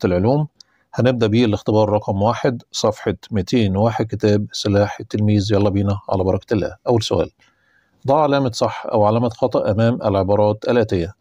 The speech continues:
رقم واحد، قد تستغرق عملية التجوية فترة زمنية طويلة. ها، يا ترى صح ولا لا؟ طبعًا صح.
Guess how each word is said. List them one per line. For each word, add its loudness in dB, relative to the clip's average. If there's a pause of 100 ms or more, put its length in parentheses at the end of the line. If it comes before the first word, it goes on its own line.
(200)
رقم -2
واحد، -4 (640)
قد 0
تستغرق 0
عملية 0
التجوية 0
فترة -2
زمنية -2 (120)
طويلة. 2 (260)
ها، 2
يا 0
ترى 2
صح -2
ولا 2
لا؟ 0
طبعًا -2
صح. -6